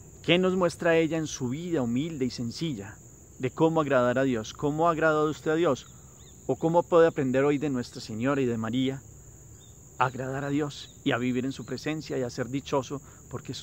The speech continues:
lo escucha y vive su palabra? ¿Qué va a hacer de aquí en adelante? Yo lo invito a que se quede en la contemplación, que es otro paso también de la, de la lección divina, mirar a María. Y mirar a María es, es honrarla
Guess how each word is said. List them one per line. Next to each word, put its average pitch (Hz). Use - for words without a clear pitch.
lo 127
escucha 131
y 131
vive 131
su 135
palabra? 156
¿Qué 160
va 175
a 185
hacer 185
de 175
aquí -
en 160
adelante? 156
Yo 123
lo 131
invito 151
a 151
que 127
se 123
quede 131
en 151
la 147
contemplación, 120
que 135
es 127
otro 135
paso 127
también 117
de 131
la, 117
de 123
la 113
lección 120
divina, 135
mirar 139
a 139
María. 110
Y 127
mirar 127
a 147
María 143
es, -
es -
honrarla 151